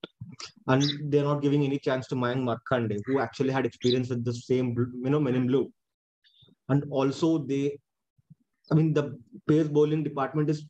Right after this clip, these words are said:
pretty, no one is there to, you know, support Bumrah over there. Why did they go after Basil Thampi?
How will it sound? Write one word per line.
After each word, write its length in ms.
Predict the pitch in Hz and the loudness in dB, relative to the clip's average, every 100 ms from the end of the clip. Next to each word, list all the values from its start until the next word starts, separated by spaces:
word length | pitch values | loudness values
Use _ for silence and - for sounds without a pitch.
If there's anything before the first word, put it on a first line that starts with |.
| - | -4
pretty, 220 | 135 - - | -4 -4 0
no 200 | 151 175 | 4 4
one 140 | 220 | 2
is 140 | 240 131 | -2 0
there 220 | 139 170 | 0 0
to, 240 | 170 202 | 0 0
you 40 | 175 | 0
know, 120 | 233 | -2
support 340 | 175 - 175 | -8 -2 -2
Bumrah 300 | 127 120 117 | 2 2 4
over 260 | 151 147 139 | 4 4 0
there. 200 | 113 - _ _ _ - | -4 -10 _ _ _ 0
Why 160 | 120 151 | 4 4
did 120 | 190 | 2
they 60 | |
go 220 | 220 220 220 | 2 2 2
after 140 | 226 | -4
Basil 340 | 135 117 156 | -4 -4 -2
Thampi? 480 | 156 113 117 139 98 | -2 -2 0 -2 -4